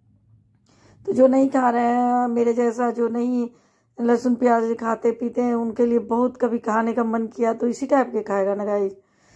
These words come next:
और हेल्दी तो है ही है, थोड़ा जीभ का स्वाद है, क्या है, पेट में जाने के बाद तो फ़ायदा यही करता है। अब इसमें धासु मसाला, लहसुन प्याज डालने से तो थोड़ा सा तीखा रहेगा,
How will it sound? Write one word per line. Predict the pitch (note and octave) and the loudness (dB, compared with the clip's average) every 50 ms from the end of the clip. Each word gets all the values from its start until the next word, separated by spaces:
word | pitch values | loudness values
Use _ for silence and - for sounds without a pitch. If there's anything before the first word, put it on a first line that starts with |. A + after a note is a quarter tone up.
| _ _ _ _ - | _ _ _ _ -4
और | - G#3+ A3+ | 0 2 4
हेल्दी | A#3+ B3+ C4 B3+ B3 C4 C#4+ | 4 4 4 2 2 0 -2
तो | C#4 C#4+ C#4+ | 0 2 2
है | C#4+ C#4 C#4 C#4 C#4 | 4 4 4 2 2
ही | C#4+ C#4 C#4 | 2 0 0
है, | C#4 C#4 C4+ | 0 0 0
थोड़ा | C4 - C#4 C4 C#4 C#4 C#4+ C#4 | -2 -2 0 0 2 2 2 0
जीभ | C#4 G#3+ A#3+ B3 C4 C4+ C4+ | 0 -4 -4 -4 -2 -4 -2
का | C4+ C#4 C4 | -2 -2 -4
स्वाद | B3 C4 B3 B3 A#3+ A#3+ A#3 | -2 -2 -2 -2 0 0 0
है, | B3 A#3 | -2 -2
क्या | A#3 - A#3+ A3+ | -2 -4 -4 -2
है, | A3 G#3 G3+ G3+ G3+ - | -2 -2 -2 -4 -4 -6
पेट | - - - - - - B3+ B3+ B3 B3+ | -8 -12 -16 -16 -10 -8 -6 -6 -4 -4
में | A#3+ A#3 | -2 -2
जाने | A#3+ A#3 A#3 A#3 | 0 0 0 -2
के | A3+ - | -4 -2
बाद | B3 B3 A#3 | -4 -4 -4
तो | A#3 - - | -4 -8 -8
फ़ायदा | - A3+ A#3 A3 A3+ A3+ | -4 -2 0 0 2 2
यही | A3 G#3 G#3+ | 0 0 -2
करता | G#3+ - A3+ A3 - - A3 | -4 -6 -6 -8 -8 -10 -10
है। | A3 A3 A3+ G#3+ - _ _ _ _ _ _ _ _ _ _ _ _ - | -10 -10 -12 -14 -16 _ _ _ _ _ _ _ _ _ _ _ _ -10
अब | A3+ G3 G#3 | -6 -4 -2
इसमें | A3 G#3+ B3 A#3+ A3+ | -2 0 0 0 0
धासु | A3 F3 G3 G#3 G#3 G#3 B3 A#3 | 0 0 0 0 0 0 0 0
मसाला, | A#3 A3+ A3 A#3 G#3+ G#3 G#3+ A3 A3+ | 0 0 2 2 2 2 2 2 2
लहसुन | A3 G#3+ G#3 G#3 - A#3 A3 | 2 0 0 -2 -6 -8 -6
प्याज | A#3 A3 A3+ A3+ A3 G#3+ | -4 -2 -2 0 0 0
डालने | A3+ A3 A3 A3 A3 A#3 | -2 -2 -2 -2 -4 -4
से | A3+ B3 A#3+ | -4 -6 -8
तो | A#3+ - A#3+ A#3 A#3 B3+ C#4 - _ - | -6 -6 -6 -6 -6 -6 -8 -12 _ -10
थोड़ा | A3+ A#3 A#3+ | -8 -6 -6
सा | A#3 B3 A#3+ | -6 -6 -8
तीखा | A#3+ - B3 G#3+ G#3+ - C4 B3+ B3 | -8 -8 -10 -10 -6 -4 -2 -2 0
रहेगा, | A#3+ A#3+ A#3 B3+ C4+ C4+ B3 B3+ B3+ | 0 0 0 0 0 -2 -4 -6 -8